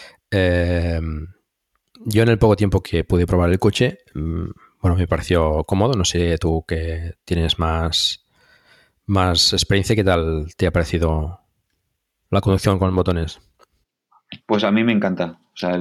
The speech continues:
Speaker 2: es una cosa muy cómoda porque no tienes ninguna palanca que esté molestando po-, por ahí en medio, y a mí me parecen muy, muy, muy cómodos. Una, una solución bastante bien integrada,
Speaker 1: Ujú.
Speaker 2: bastante bien hecha.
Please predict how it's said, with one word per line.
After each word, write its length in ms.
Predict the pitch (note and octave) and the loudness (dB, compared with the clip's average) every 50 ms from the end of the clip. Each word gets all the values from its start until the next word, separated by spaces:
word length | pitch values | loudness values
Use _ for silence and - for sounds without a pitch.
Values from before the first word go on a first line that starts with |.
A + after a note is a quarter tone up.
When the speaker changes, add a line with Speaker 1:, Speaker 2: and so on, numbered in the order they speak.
| F2+ F#2 E2+ | -2 -4 -4
Speaker 2:
es 140 | - G2 - G#2+ | -6 -6 -4 -4
una 100 | G#2 G2+ | -2 -2
cosa 140 | G#2 G2+ | -2 -2
muy 180 | G2+ F#2 G2+ G2+ | 0 0 0 0
cómoda 300 | G#2 G#2+ G#2+ A#2 A#2+ A#2+ | 0 0 0 0 0 -2
porque 180 | A#2+ G2 F#2+ F#2+ | -4 -4 -4 -2
no 140 | G2 G2 | -2 -2
tienes 320 | G2 G2+ F#2+ F#2+ F2+ - - | -2 -2 -4 -4 -6 -6 -6
ninguna 380 | G2+ F#2 F2+ F#2+ F#2 F#2 F2 - | -6 -4 -4 -4 -4 -4 -2 -2
palanca 400 | F2+ F2+ F2+ F2 E2 F2+ F2+ F2 | -2 -2 -2 -2 -2 -4 -4 -4
que 80 | F2+ | -8
esté 520 | E2+ - - F2+ F2 E2+ E2+ E2+ E2+ E2+ - - - - _ _ _ _ _ _ _ _ | -8 -6 -4 -2 0 0 0 0 -2 -4 -6 -14 -20 -20 _ _ _ _ _ _ _ _
molestando 580 | F2+ F#2 F2+ E2+ - - F2+ F2 E2+ E2+ E2 | -4 -4 -2 -4 -2 -4 -4 -2 -2 -4 -2
po-, 320 | - F2 E2+ E2+ E2+ E2 - | -2 -2 0 0 -2 -2 -4
por 120 | - E2+ | -4 -4
ahí 100 | E2+ E2+ | -2 -2
en 80 | E2+ E2+ | -2 0
medio, 400 | F#2 G2+ G#2+ B2+ D3 - - - _ _ - - - _ _ - _ _ - | 0 2 2 2 2 0 -4 -8 _ _ -20 -20 -20 _ _ -20 _ _ -14
y 360 | - - F2+ C#2 C2 - - | -10 -8 -6 -6 -6 -8 -10
a 80 | - F2 | -8 -4
mí 100 | G2 G2 | -4 -2
me 80 | F#2+ F2+ | -2 -2
parecen 460 | F#2+ F#2 - G#2+ G2+ G2+ G2 G2 F#2+ | -4 -4 -2 0 2 2 2 2 2
muy, 260 | F#2 F#2+ G#2 A2 A2 | 2 2 2 2 2
muy, 220 | G2+ F#2+ F#2+ F#2+ | 2 0 0 0
muy 180 | F#2 F#2 F2+ E2 | 0 0 -2 -2
cómodos. 460 | - F2 E2+ E2+ E2 D#2+ - - - | -4 -4 -4 -4 -4 -6 -6 -8 -10
Una, 300 | - - E2+ E2+ E2 E2 D#2 - - - - _ | -8 -8 -6 -6 -8 -8 -10 -12 -14 -16 -18 _
una 120 | F#2+ F#2+ | -12 -8
solución 280 | F#2 G2 F#2+ - G2+ F#2 | -4 -4 -4 -2 -2 -4
bastante 320 | F#2 F#2 - F#2+ F2 G2 F2+ | -4 -4 -6 -6 -4 -2 -2
bien 160 | F2+ F2+ F2 | -2 -2 -2
integrada, 500 | F2 E2+ F2 E2+ F2+ G2 G#2+ A#2 D3 F#3+ | -4 -4 -4 -4 -2 0 0 0 0 -2
Speaker 1:
Ujú. 260 | G3+ A#2 G2+ A2 C3 - - - - - _ - - | -2 -2 -2 -4 -4 -6 -12 -20 -20 -20 _ -16 -16
Speaker 2:
bastante 340 | - F2+ F#2+ F2 E2 F#2+ | -12 -8 -8 -6 -4 -4
bien 180 | F#2 F2+ F#2 G2+ | -4 -4 -4 -6
hecha. 260 | G2+ G2+ - B2+ B2+ | -6 -4 -4 -4 -4